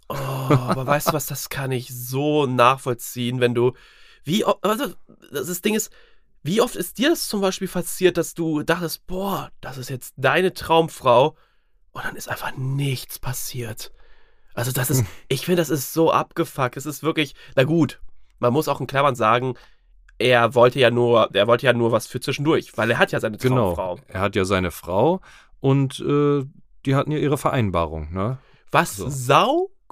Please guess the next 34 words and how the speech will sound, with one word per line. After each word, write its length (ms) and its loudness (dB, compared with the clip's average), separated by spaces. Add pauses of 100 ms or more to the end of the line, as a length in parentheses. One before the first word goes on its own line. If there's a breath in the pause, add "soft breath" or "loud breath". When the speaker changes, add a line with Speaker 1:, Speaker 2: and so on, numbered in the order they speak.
(160)
Speaker 1:
cool 280 0
ist 460 -6 (360 soft breath)
und 400 4
gesund, 540 2
finde 380 -2
ich, 120 -8
um 160 -10
ehrlich 280 -4
zu 120 -20
sein. 400 -8 (680)
Ich 120 4
Speaker 2:
Ah. 100 2
Speaker 1:
finde, 320 4 (280 loud breath)
ich 200 -2
bin 180 4
zwar 320 2
mehr 340 2
der 120 2
monogame 640 0
Typ. 400 -6
Oh 240 8
ja, 160 4
die 100 -2
Schwuchtel 360 -4
redet 240 -2
vom 140 -4
Monogam. 500 2
<laughs> 840 6
Ja, 220 8
es 100 0
stimmt. 380 4 (300 loud breath)
<laughs> 280 0
Aber, 460 6 (460 loud breath)
ähm, 320 4